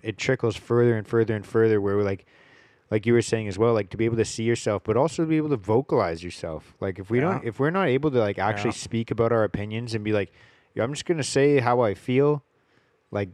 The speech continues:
Speaker 1: those things eat, eat us alive, man.
Speaker 2: One hundred percent, one hundred percent. And that's what it's, that's what it ta-, I think when you are comfortable with yourself, you do see yourself,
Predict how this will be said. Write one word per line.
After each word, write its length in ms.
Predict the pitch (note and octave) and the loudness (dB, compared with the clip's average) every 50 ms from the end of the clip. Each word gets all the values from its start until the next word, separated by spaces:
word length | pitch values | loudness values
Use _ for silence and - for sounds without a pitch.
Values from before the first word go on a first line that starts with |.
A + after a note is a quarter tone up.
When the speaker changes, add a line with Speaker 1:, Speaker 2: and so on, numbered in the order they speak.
| _ _ _ _ _ - | _ _ _ _ _ 2
Speaker 1:
those 260 | B2+ C#3 E3+ - - | 4 4 4 4 2
things 180 | G3+ G3+ F#3+ D#3 | 0 0 2 2
eat, 200 | C#3 D3 D#3+ F3 D3+ B2+ - - | 0 2 2 2 2 2 2 -2
eat 160 | B2 C3+ C#3+ | 0 2 2
us 160 | D#3+ C3+ - | 2 2 2
alive, 500 | A#2 G2+ F#2+ G2 G#2+ C#3 D#3+ A#2 F2+ - | -2 -2 0 0 2 2 2 0 -2 -6
man. 280 | D#2 D2+ E2 - A2 G2+ | -10 -10 -10 -10 -8 -4
Speaker 2:
One 180 | G#2 A#2+ A#2+ A#2+ | -2 -2 0 0
hundred 200 | B2 C3 B2+ A#2+ | 0 0 -2 -2
percent, 420 | - A#2 - - - - - - | -6 -8 -8 -8 -8 -8 -8 -6
one 180 | G#2+ A2 A2+ A2+ | -6 -4 -4 -4
hundred 120 | A#2 A2 | -4 -6
percent. 380 | - - - - B2+ B2+ A#2+ - | -8 -12 -12 -12 -12 -12 -8 -6
And 140 | C3 C3+ B2+ | -4 -2 0
that's 180 | D3 D3+ - | -2 -2 -2
what 180 | - F#3 D3 - | -6 -8 -10 -10
it's, 280 | - - - D3+ D3 - | -14 -14 -14 -16 -10 -6
that's 180 | F3 F3+ - | -6 -4 -2
what 80 | A3 G3+ | -4 -4
it 60 | E3 | -4
ta-, 180 | - F#3+ E3 - | -6 -8 -6 -4
I 120 | D3+ D3 | -4 -4
think 200 | C#3 - F3 - | -4 -6 -6 -6
when 140 | D#3 D3+ C#3+ | -6 -4 -2
you 180 | C#3+ C3+ B2+ | 0 2 2
are 140 | A#2+ B2 C#3+ C#3 | 4 2 2 0
comfortable 480 | - - E3 D3 - - D#3+ D#3 D3+ | -2 -4 -6 -6 -6 -10 -12 -10 -8
with 140 | D3 C3 - | -8 -8 -8
yourself, 440 | D3 C3+ - D3 C#3+ D3 D3+ - _ _ _ _ - _ _ _ | -10 -8 -6 -6 -6 -6 -6 -10 _ _ _ _ -20 _ _ _
you 140 | - A#2+ B2+ | -8 -6 -6
do 180 | A2+ A2+ A#2 A#2+ | -6 -6 -8 -10
see 220 | A2+ - - B2+ | -10 -8 -8 -6
yourself, 600 | B2 C3+ C#3 C3 - C#3+ C3 D#3 - - - - | -6 -6 -6 -6 -6 -6 -6 -6 -8 -12 -16 -20